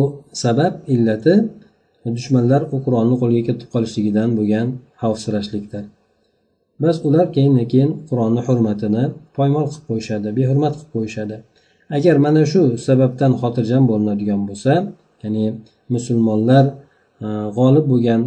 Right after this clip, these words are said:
musulmonlarni askarni ichida kirishlik bilan dushman yeriga, bunda, e, karohiyat bo'lmaydi. Hamda o'sha sababni, yuqoridagi Qur'on ularni qo'liga tushib qolib xorilashligidagi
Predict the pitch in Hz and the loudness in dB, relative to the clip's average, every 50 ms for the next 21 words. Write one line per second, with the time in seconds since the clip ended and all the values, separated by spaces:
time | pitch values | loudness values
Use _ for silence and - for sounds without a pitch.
0 | 131 135 135 131 123 - 127 120 117 113 113 110 110 110 110 110 110 113 127 143 | -4 -6 -6 -6 -4 -2 -2 0 0 2 0 0 -2 -2 -4 -2 -2 0 0 0
1 | 156 - 123 117 - - - 120 117 113 120 127 - 131 123 - 151 170 160 131 | 0 -2 -4 -6 -6 -4 -4 -4 -2 -2 -2 -2 -2 -4 -6 -4 0 0 2 2
2 | 131 110 110 - - 110 101 104 104 104 104 104 - - - 110 104 104 104 101 | 2 -2 -2 -4 -6 -6 -4 -2 0 0 0 0 -2 -2 -4 -2 -2 -2 -2 -2
3 | 101 101 101 98 104 104 104 107 123 147 185 226 - - - _ _ _ _ _ | -4 -6 -6 -4 -2 -2 0 0 2 2 2 0 0 -4 -12 _ _ _ _ _
4 | _ - 113 110 110 110 107 110 123 120 117 107 101 104 104 107 110 127 127 131 | _ -10 -8 -6 -6 -4 -4 -2 -2 -2 -2 -2 -2 -2 -2 -2 -2 -2 -2 2
5 | 180 202 202 143 110 104 104 107 101 104 - _ _ _ _ _ _ _ _ - | 4 6 6 6 4 2 -2 -6 -8 -10 -14 _ _ _ _ _ _ _ _ -8
6 | 110 113 113 113 120 135 160 185 202 202 - - _ _ - 147 135 - - 160 | -4 -2 -2 0 0 0 0 0 -2 -6 -10 -16 _ _ -6 -4 -2 2 2 2
7 | 135 120 - 131 123 123 123 123 123 135 143 139 123 117 117 - 127 120 113 110 | 2 2 0 0 0 0 0 0 0 0 2 2 2 0 -2 -2 -2 -2 -2 -2
8 | 117 117 113 131 147 147 143 139 - _ _ _ _ - 135 139 123 127 131 120 | -2 0 2 2 2 2 0 -4 -10 _ _ _ _ -4 -2 0 0 0 0 0
9 | 120 120 117 123 123 120 123 120 120 117 123 113 107 - - - - 127 120 113 | 0 0 0 0 0 0 0 -2 0 0 -2 -2 -4 -6 -10 -6 -4 -2 -2 -2
10 | 117 - 123 120 117 117 123 120 - - 120 113 117 117 113 120 123 127 185 196 | -2 -4 -4 -2 -2 -2 -2 -4 -4 -4 -4 -2 -2 -2 -2 -2 0 4 4 6